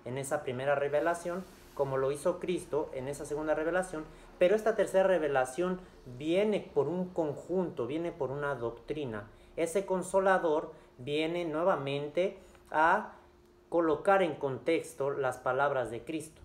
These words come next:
Moisés, en esa época que él, que él se encontraba, viene a traernos la concepción de un Dios justiciero, y era esencial que existiera ese Dios justiciero,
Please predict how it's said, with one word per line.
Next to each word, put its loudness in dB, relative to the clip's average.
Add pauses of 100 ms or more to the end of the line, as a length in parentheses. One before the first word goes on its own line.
(280)
Moisés, 2
en -2
esa -4
época -4
que -2
él, -2
que -4
él -4
se -10
encontraba, 0 (160)
viene 0
a -2
traernos 0
la -2
concepción -6 (260)
de 0
un -2
Dios 0
justiciero, -4 (320)
y 0
era 8
esencial 0 (240)
que -4
existiera -2
ese -4
Dios -4
justiciero, -2